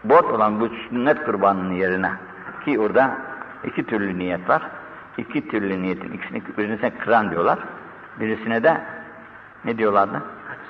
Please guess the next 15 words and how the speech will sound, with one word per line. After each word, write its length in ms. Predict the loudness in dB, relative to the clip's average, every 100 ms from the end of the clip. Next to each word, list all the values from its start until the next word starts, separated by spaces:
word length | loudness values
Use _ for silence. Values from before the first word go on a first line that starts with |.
| -12 -10 -10 -12 -14 0
Tematü 480 | 6 6 6 2 4
diyorlardı. 440 | 4 2 2 -4 -4 -14 -4 0
Bunların 420 | 4 4 4 -2
ikisine 300 | 0 2 4
de 60 |
kurban 280 | 4 6 6
kesilir. 420 | 4 -4 -8 -10 -2
Hac-ı 300 | 0 2 2
ifrada 440 | 4 6 6 4
kesilmez. 400 | 2 -4 -4 -6 -8 -14 -16 -18 -4 -2
Kesersen 440 | 6 6 6 4
kesersin 440 | 4 6 4 4
de 100 | 2 2 -4 4
borç 260 | 6 6 6
değildir. 360 | 4 4 -2